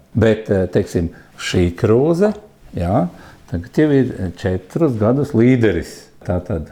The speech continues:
saucās Dimants un, un, un ar tādām lauzītām līnijām. Nu, jau ir četrdesmit četri gadi, kā ar keramiku vispār kopā. Nu, šis ir materiāls, kas ir pats kaprīzākais,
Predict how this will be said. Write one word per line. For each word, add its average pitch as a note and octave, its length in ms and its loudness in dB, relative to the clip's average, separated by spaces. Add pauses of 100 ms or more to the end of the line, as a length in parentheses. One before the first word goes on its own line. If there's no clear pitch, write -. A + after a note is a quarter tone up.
(120)
saucās E2 460 -6
Dimants C3+ 580 2
un, G#2+ 220 0
un, F#2+ 260 -2
un F#2 240 -2
ar F2+ 180 -6
tādām F#2 400 -4 (240)
lauzītām G2 680 0
līnijām. E2 480 0 (280)
Nu, F2+ 360 0
jau E3 160 4
ir G#2 140 2
četrdesmit A2 640 -2
četri A#2+ 280 0
gadi, A2 380 2
kā G2+ 300 0
ar G2 160 2 (320)
keramiku G#2+ 500 0
vispār A#3 400 0 (360)
kopā. G3 420 -4 (380)
Nu, G2+ 200 0
šis - 400 -2
ir G#2 140 4
materiāls, A2 500 2
kas - 240 -8
ir A#2+ 140 0
pats - 260 -4
kaprīzākais, E3+ 1080 0